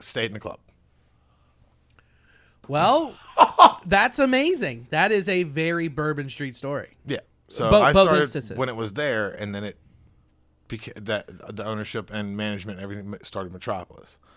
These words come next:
Speaker 2: Okay.
Speaker 1: 'Cause Bourbon Street <laughs> was, had too bad of a name.
Speaker 2: <laughs>
Speaker 1: So the first few months was the old Bourbon Street crowd trying to get in. So they had, like, they in-,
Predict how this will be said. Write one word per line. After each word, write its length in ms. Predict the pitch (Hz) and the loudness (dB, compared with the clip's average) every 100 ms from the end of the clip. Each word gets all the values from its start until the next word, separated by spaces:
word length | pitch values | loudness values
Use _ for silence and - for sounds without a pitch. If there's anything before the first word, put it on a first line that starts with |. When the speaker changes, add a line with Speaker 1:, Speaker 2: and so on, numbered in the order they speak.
| 135 | -18
Speaker 2:
Okay. 340 | 113 110 101 123 | -12 -10 -10 -12
Speaker 1:
'Cause 100 | 101 | -10
Bourbon 380 | 90 107 104 95 | -4 -4 -4 -8
Street 320 | - 117 - | -6 -6 -4
<laughs> 0 | |
was, 260 | 151 98 117 | -6 -6 -12
had 420 | 104 107 127 104 | -12 -8 -8 -6
too 160 | 135 113 | -8 -2
bad 240 | 113 113 | 0 0
of 100 | 104 | 0
a 40 | |
name. 260 | 113 110 85 | -2 -2 -2
Speaker 2:
<laughs> 60 | - 254 - - - 294 - - 330 - 349 - 427 - - | -2 -2 2 2 2 0 0 0 0 0 0 -2 -2 -4 -4
Speaker 1:
So 160 | 165 | 0
the 120 | 139 | 0
first 300 | 120 175 165 | 0 -2 -4
few 800 | - - 143 139 131 127 117 - - _ | -6 -10 -6 -4 -4 -6 -8 -12 -20 _
months 760 | 98 110 139 127 101 - - - _ _ _ _ _ _ _ _ _ | -12 -6 -4 -4 -8 -12 -14 -18 _ _ _ _ _ _ _ _ _
was 500 | 92 98 110 123 131 | -20 -8 -2 -2 -2
the 140 | 127 123 | -4 -2
old 200 | 120 95 | -2 -2
Bourbon 360 | 107 123 117 | -4 -4 -6
Street 260 | - 101 87 | -10 -12 -10
crowd 380 | 107 98 98 95 | -6 -4 -6 -6
trying 260 | 110 101 | -8 -6
to 80 | 98 | -6
get 140 | 107 | -6
in. 120 | 107 87 | -6 -6
So 120 | 101 | -8
they 60 | 101 | -6
had, 120 | 95 | -6
like, 180 | 92 90 | -8 -8
they 100 | 98 | -8
in-, 240 | 95 | -8